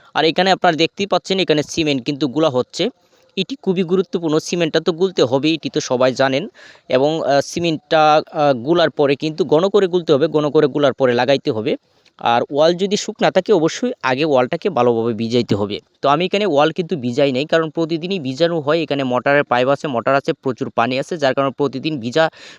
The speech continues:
ভিজানোর কারণে ওয়াল কিন্তু এমনিতেই ভিজা। আর ওয়াল যদি বেশি ভিজা থাকে, এই ক্ষেত্রে আপনার কিছু গুরুত্বপূর্ণ বিষয় লক্ষ্য করতে হয়।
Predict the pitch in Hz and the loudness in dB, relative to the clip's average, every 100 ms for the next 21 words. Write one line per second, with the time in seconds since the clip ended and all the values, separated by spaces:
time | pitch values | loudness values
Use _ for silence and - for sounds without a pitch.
0 | 123 117 123 165 190 180 165 180 143 143 | -8 -4 0 2 2 2 2 4 2 0
1 | _ - 170 165 170 131 135 139 101 107 | _ -6 -4 0 0 0 0 -2 -4 -6
2 | 104 90 _ _ _ _ _ _ _ - | -6 -8 _ _ _ _ _ _ _ -16
3 | - - _ 135 - 147 170 196 202 131 | -16 -16 _ -2 0 2 2 0 -4 0
4 | 143 - 139 123 151 170 175 135 143 - | -2 -2 -6 -2 0 0 0 -2 -4 -4
5 | 185 - 190 175 139 - 135 - 139 143 | -8 -6 -4 0 -2 0 -4 -4 -6 -4
6 | 131 147 165 147 131 107 - 170 131 - | -4 -4 -4 -4 -6 -6 -8 -4 -4 -4
7 | 139 123 - 110 139 | -4 -4 -4 -4 -4